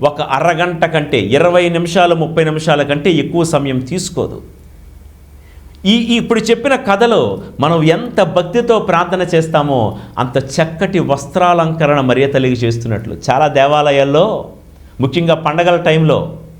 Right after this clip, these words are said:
మనం, మనలో ఉన్న కోరిక ఏంటో తెలుసా? మరియ తల్లి స్వరూపానికి అందమైన చీరలు కడతాం. చాలామంది తమ స్తోమత కొలది అందమైనటువంటి గౌన్లు నేస్తూ, అందమైన వస్త్రాలు మరియ తల్లికి కడతాం. ఇంకా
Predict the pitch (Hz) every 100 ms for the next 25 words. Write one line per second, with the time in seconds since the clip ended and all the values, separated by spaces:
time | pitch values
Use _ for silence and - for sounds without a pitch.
0 | - - - - - - - 117 151 113
1 | 101 143 185 175 165 160 160 190 180 170
2 | 175 165 165 170 131 - - - 104 131
3 | 156 175 165 165 165 160 160 143 160 160
4 | 147 151 147 143 151 123 147 165 185 190
5 | 196 208 208 208 170 180 196 190 147 -
6 | 90 - - - - - - - - -
7 | 180 196 190 185 170 139 117 117 - -
8 | 165 170 165 - 185 202 202 185 175 175
9 | 175 160 185 196 196 196 185 170 151 110
10 | 156 202 214 202 185 170 170 151 110 107
11 | 147 190 196 180 156 160 220 214 208 160
12 | 160 165 165 160 160 120 - - - -
13 | - - - - - - 214